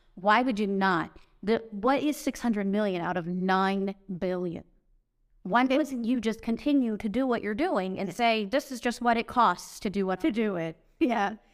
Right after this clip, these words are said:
Speaker 2: It's like, "That's nothing to me. Okay, sure. I'll pay this, and then I'm con-,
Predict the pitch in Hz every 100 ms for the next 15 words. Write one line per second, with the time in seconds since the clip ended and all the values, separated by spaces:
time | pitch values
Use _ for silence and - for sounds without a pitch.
0 | _ 254 - 302 277 233 - 294 - 294
1 | 269 262 208 233 226 202 170 202 - 277
2 | 277 220 190 214 - 277 202 190 _ _
3 | - 214 233 254 277 226 202 240 - 214
4 | 214 226 233 254 233 180